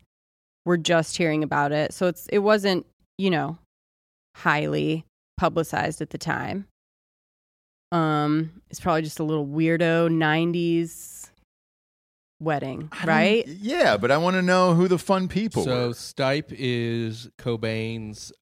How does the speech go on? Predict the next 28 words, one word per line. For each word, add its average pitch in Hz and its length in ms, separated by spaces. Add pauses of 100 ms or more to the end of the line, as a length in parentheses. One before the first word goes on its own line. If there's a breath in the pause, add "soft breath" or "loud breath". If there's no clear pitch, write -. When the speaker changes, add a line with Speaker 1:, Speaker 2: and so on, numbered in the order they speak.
Speaker 3:
uh, 98 340
godfather. 131 800 (440 soft breath)
I, 107 80
Speaker 1:
Okay. 170 260
Speaker 3:
there's 117 180
probably 131 540
a 127 40
decent 127 420
chance 127 420
that 110 200
her 107 120
godmother, 107 720
Drew 101 240
Barrymore, 113 600
was 120 180
there 117 240
as 95 100
well. 101 520 (220)
Speaker 2:
Wow. 110 1000 (640)
Speaker 1:
Is - 40
that 175 100
her 180 120
godmother? 226 720
Speaker 2:
That's - 240
weird. 90 640
Speaker 3:
Although 117 300
this 123 320
is 147 640